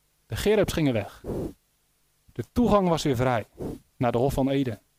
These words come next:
De toegang was weer vrij om binnen te gaan in het heiligdom. De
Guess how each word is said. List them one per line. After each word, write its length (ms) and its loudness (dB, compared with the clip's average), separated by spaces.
De 140 -8
toegang 320 4
was 140 4
weer 80 2
vrij 360 2
om 200 2
binnen 200 4
te 100 0
gaan 320 2
in 100 2
het 80 0
heiligdom. 500 2
De 140 -6